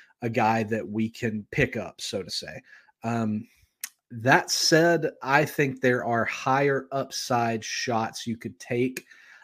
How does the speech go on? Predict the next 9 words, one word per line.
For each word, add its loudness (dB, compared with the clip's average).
Um, -2
if, -2
if -6
Walker 6
is 0
your 2
S 0
P -2
six, -8